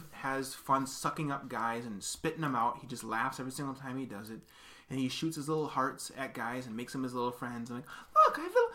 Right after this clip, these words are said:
look, my friend." And he's like, they, they start r-, r-, r-, running around together.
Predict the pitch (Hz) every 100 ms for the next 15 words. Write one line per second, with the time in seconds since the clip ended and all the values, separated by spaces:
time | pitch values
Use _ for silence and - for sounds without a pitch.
0 | - 453 494 480 453 508 554 349 226 190
1 | 180 175 165 165 170 165 175 - 151 160
2 | 160 160 170 175 175 147 143 151 151 151
3 | 165